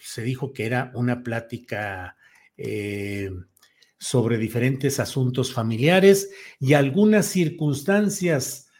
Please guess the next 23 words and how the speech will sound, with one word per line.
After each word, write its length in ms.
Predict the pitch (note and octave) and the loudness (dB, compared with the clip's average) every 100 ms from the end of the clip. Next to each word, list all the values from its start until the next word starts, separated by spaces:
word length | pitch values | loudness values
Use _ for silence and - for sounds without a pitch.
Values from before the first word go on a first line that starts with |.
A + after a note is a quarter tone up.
| _ | _
de 160 | - C3 | -2 0
conocimiento 640 | C3+ C3+ C3 D3+ D#3+ D3 | 2 0 0 -2 0 -2
público, 680 | - F#3 F3 - F#3 F#3 F#3 - _ | 0 0 2 -2 2 2 0 -16 _
eh, 300 | - C3 B2+ C3 | -4 -2 -2 -2
que 120 | C3 | -6
tienen, 1000 | C#3 D3+ D#3 D3 C#3 B2+ A#2+ A2 G2+ F#2+ _ _ _ | 0 2 2 2 2 2 2 0 -4 -10 _ _ _
eh, 360 | C3 A#2+ A#2+ A#2 | -8 -6 -8 -10
que 180 | - - | -12 4
causan 420 | D#3 D#3 D3+ C3+ | 6 6 4 2
interés 440 | B2+ B2 B2+ C#3 | 0 0 -4 -4
a 60 | A#2+ | -8
la 120 | G#2 | -10
sociedad 580 | - G#2+ A#2 A2 A#2+ - _ - | -12 -14 -12 -6 -6 -8 _ -12
española, 680 | A2 - G2 G2 F#2 F#2 | -12 -10 -12 -10 -12 -10
algo 220 | D3 C3 A#2 | -8 -8 -10
así 220 | - A#2+ | -14 -16
se, 260 | - F#2+ _ _ - | -16 -16 _ _ -10
algo 300 | C3 B2 G#2+ | -6 -4 -6
así 180 | - A#2 | -10 -14
se 140 | - | -16
dijo. 340 | - _ - _ _ _ - | -20 _ -20 _ _ _ -4
Y 120 | B2+ | 2
bueno, 400 | C#3 G3 E3+ | 4 6 4